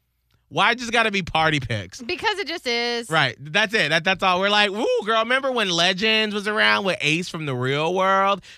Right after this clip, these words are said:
Speaker 1: Remember when they used to, like, squeegee, uh, alcohol during ladies' lock-in nights? And it was a whole big controversy." And it was like,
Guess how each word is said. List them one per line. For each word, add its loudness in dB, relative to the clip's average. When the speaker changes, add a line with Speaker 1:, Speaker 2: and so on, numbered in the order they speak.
Speaker 1:
Remember -6
when -2
they 0
used -4
to, -2
like, 0
squeegee, -2
uh, 0
alcohol 2
during -2
ladies' -2
lock-in 0
nights? 0
And 0
it 0
was -4
a -2
whole -2
big -6
controversy." -4
And -6
it -4
was -10
like, -4